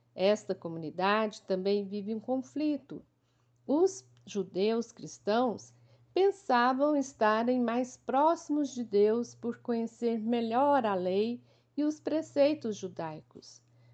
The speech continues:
Com isso, humilhavam os cristãos oriundos do paganismo. O Evangelho nos provoca a reflexão e amadurecimento nesse tempo de Quaresma.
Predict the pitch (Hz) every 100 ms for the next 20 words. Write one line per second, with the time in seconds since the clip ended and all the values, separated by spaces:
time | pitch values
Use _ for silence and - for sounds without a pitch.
0 | _ - 180 180 185 226 247 262 262 269
1 | 214 214 233 233 190 190 - 190 190 -
2 | 208 208 208 196 196 190 240 233 190 185
3 | 180 254 302 269 262 262 262 190 170 160
4 | - 143 _ _ _ _ _ _ _ _
5 | _ - 349 381 330 330 302 262 277 294
6 | 262 254 - 240 240 185 190 196 208 214
7 | 208 202 208 214 202 - - 247 262 269
8 | 269 254 233 233 220 214 208 214 - 226
9 | 196 202 202 214 202 202 - 208 - 196
10 | 208 208 190 196 - 180 175 175 175 165
11 | 165 151